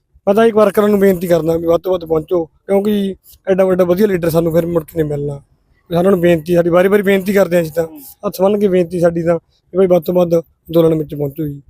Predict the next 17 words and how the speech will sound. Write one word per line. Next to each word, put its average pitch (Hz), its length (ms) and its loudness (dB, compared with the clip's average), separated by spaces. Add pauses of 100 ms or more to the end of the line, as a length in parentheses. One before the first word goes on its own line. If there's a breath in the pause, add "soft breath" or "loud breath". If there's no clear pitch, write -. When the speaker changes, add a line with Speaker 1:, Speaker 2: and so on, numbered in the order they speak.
(140)
Speaker 2:
ਇੱਕ 180 160 -14
ਕੈਂਸਰ 185 420 -10
ਦਾ 190 160 -8
ਮਰੀਜ਼ 170 300 -8
ਹੋ 170 140 -8
ਕੇ 160 200 -10
ਵੀ, 170 120 -10
ਹਨਾ, 175 140 -12
ਇਹਨਾਂ 170 160 -12
ਨੂੰ 151 100 -14
ਲੜ, 143 180 -14
ਲੜੀ 131 400 -20
ਜਾਣਾ। 131 200 -16
Speaker 1:
ਹਾਂਜੀ, 190 200 -2
ਹਾਂਜੀ, 208 160 -2
ਮੈਂ 202 300 0
ਇੱਕ 202 260 -6